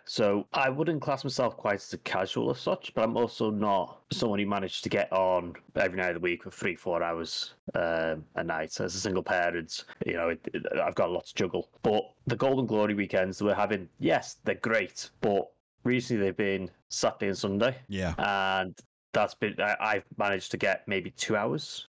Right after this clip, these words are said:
Speaker 1: of sailing in the last two or three Golden Glory weekends we've had.
Speaker 2: Mm-hmm.
Speaker 1: Um, so even these catch-up weekends,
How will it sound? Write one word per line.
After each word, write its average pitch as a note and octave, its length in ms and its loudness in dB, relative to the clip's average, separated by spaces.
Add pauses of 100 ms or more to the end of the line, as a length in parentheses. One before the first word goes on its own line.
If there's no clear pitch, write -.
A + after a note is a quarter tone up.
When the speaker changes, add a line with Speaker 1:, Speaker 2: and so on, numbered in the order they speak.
(180)
Speaker 1:
of B2 120 -2
sailing D3+ 340 2
in D#3 140 0
the B2 60 0
last A2+ 360 0
two A2+ 160 2
or G#2+ 80 0
three A2 440 2
Golden A2+ 300 0
Glory A2+ 300 0
weekends A2 340 0
we've G#2+ 80 -4
had. B2+ 220 0 (160)
Speaker 2:
Mm-hmm. F#2+ 440 6
Speaker 1:
Um, E2 100 -10
so - 160 2
even C3 160 2
these A2 160 0
catch-up A#2+ 420 -2
weekends, F#2 480 -2